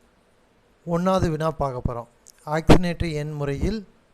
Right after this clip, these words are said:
வினையை சமன் செய்க. சரியா? இங்க பொட்டாசியம் டைக்ரோமேட்,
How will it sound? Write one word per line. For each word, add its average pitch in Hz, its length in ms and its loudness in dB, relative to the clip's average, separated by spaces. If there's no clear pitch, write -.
வினையை 180 580 -2
சமன் 170 580 6
செய்க. 127 460 2
சரியா? 131 420 0
இங்க 156 220 -6
பொட்டாசியம் 175 580 4
டைக்ரோமேட், 147 600 -6